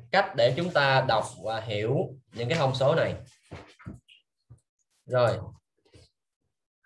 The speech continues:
hồi nãy mình cũng có nói về cái việc tăng giảm tempo, cái, ờ, tốc độ để nó kích hoạt hệ thần kinh á. Thì ở đây người ta cũng nói nè,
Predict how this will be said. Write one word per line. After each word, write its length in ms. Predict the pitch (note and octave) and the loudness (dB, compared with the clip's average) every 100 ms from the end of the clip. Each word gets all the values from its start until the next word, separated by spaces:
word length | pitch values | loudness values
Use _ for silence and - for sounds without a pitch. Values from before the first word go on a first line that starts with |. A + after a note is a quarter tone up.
| _ | _
hồi 180 | D3+ C#3+ | 0 2
nãy 220 | C#3 C3 | 4 4
mình 140 | F3 C3 | 4 2
cũng 140 | D3+ | 2
có 100 | F3 | 2
nói 200 | F3+ F3+ | 2 2
về 280 | F3+ C#3 B2 B2 | 2 2 2 0
cái 300 | F3 F#3 C#3+ | -4 -6 -6
việc 220 | B2 A#2 A#2+ - _ | -4 -4 -8 -18 _
tăng 200 | E3 D3+ | 0 4
giảm 160 | A#2 C#3 E3 | 2 2 4
tempo, 640 | D3+ C#3 A#2+ A2+ G#2 G#2 | 4 6 8 8 6 2
cái, 320 | - C#3+ D#3 F3+ | 0 2 2 4
ờ, 200 | D#3 C#3 | 4 4
tốc 140 | F#3 | 2
độ 300 | C#3+ G#2 A2 A#2+ | 2 2 2 0
để 160 | G#2+ | -2
nó 80 | C3+ D#3+ | -2 -4
kích 100 | G3+ | -4
hoạt 180 | C#3 G#2 | -4 -2
hệ 80 | A#2+ | -2
thần 180 | A#2 A#2+ | 0 2
kinh 180 | C3+ C3+ | 2 4
á. 140 | D3 - - _ _ | 2 -2 -16 _ _
Thì 120 | - B2 | -2 0
ở 20 | |
đây 140 | C3+ | 2
người 120 | C3 | 0
ta 80 | A#2+ | -2
cũng 180 | A#2+ B2 | -2 -2
nói 180 | C3+ D3 | 0 0
nè, 120 | C#3+ | -2